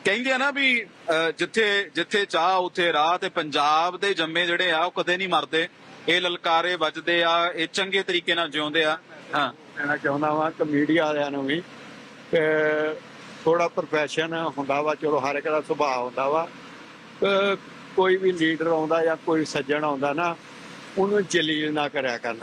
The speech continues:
Speaker 2: ਕੋਈ ਵੀ ਹੋਵੇ।
Speaker 1: <laughs>
Speaker 2: ਜਿਹੜਾ, ਕਿਉਂਕਿ ਇਹ ਕੰਮ ਹੈਗਾ ਇਲੈਕਸ਼ਨਾਂ ਦੇ ਵੇਲੇ ਦਾ।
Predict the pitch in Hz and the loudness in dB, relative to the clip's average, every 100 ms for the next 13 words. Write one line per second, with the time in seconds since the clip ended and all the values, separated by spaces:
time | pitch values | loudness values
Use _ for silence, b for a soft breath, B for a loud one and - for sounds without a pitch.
0 | - 190 196 202 196 151 117 107 220 233 | 0 2 2 2 0 0 -2 -4 -4 -4
1 | 233 240 233 233 - 233 - 220 202 185 | -4 -4 -6 -6 -6 -6 -6 -6 -6 -8
2 | 175 185 214 220 214 180 - 220 240 240 | -2 0 2 0 -4 -4 0 2 2 2
3 | 247 247 - 208 214 185 208 214 214 220 | 4 4 2 0 0 0 2 4 4 2
4 | 214 190 175 - 175 170 165 160 143 131 | 0 0 0 -2 -2 -2 0 0 2 2
5 | 123 | 0